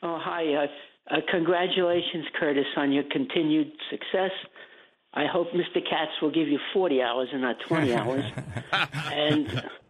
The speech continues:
Speaker 1: and Mister Weiner, I salute your courage that in the face of all your difficulties, you're not afraid to be public again and try to make yourself relevant.
Speaker 2: Thank you, Maria. I appreciate it.
Speaker 1: Okay. Now, look,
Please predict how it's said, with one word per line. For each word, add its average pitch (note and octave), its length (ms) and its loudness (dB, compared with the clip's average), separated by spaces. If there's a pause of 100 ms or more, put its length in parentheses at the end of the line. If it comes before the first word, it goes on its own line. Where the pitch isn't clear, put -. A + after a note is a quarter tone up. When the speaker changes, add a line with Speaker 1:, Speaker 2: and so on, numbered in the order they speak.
(300)
Speaker 1:
and D#3+ 280 2
Mister F3 300 2
Weiner, G3 380 4
I F3+ 140 2 (160)
salute G3+ 320 0
your F#3+ 140 2
courage F3 440 0 (160)
that D3 160 0
in C#3+ 80 0
the C#3+ 160 0
face E3+ 260 2
of D3+ 140 -2
all D3+ 100 4
your C#3 140 2
difficulties, E3 720 0 (840)
you're F3+ 120 2
not F3 180 2
afraid F3+ 460 0
to F3 240 -4 (500)
be E3+ 140 0
public E3+ 440 -2
again E3+ 360 0
and D3+ 220 -2 (100)
try D#3 160 0
to D3 80 0
make C#3 240 -2
yourself C3 300 -2 (160)
relevant. A2+ 340 -2 (140)
Speaker 2:
Thank A#2+ 240 2
you, A2 60 0
Maria. F#2+ 220 -2
I G2+ 40 -2
appreciate F2+ 400 -2
it. - 60 -4
Speaker 1:
Okay. - 200 -8 (540)
Now, E3+ 140 2
look, E3 180 2